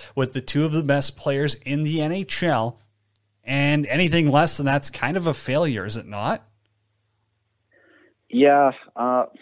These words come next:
Speaker 2: I don't know if a failure. I, I think whatever it is with, with this core of guys, and I think in twenty seventeen when they made it to the,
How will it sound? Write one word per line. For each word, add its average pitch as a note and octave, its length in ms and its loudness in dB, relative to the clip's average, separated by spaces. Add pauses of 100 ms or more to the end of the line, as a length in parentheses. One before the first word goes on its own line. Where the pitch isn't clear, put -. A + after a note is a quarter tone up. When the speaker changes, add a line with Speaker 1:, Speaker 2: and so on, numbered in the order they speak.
(360)
Speaker 2:
I C3 120 -2
don't D3 100 0
know A2 140 2
if - 60 -2 (220)
a G2+ 100 -4 (120)
failure. F2+ 540 -2
I, G2 60 -4
I F#2+ 40 -6
think B2 280 -8 (920)
whatever G2 340 2
it F#2 60 0
is F#2 180 -2
with, F#2 120 -6 (100)
with A2+ 200 -6
this B2 220 -2
core G#2+ 220 4
of E2+ 100 -4
guys, E2+ 340 0
and E2+ 260 -8 (400)
I F#2 180 -2
think F#2 220 -8
in F2+ 400 -4
twenty F2+ 380 -6
seventeen F2 460 0
when F2 100 -4
they F2+ 100 0
made E2+ 260 -6
it F2 180 -2
to F2+ 40 -16
the, E2+ 380 2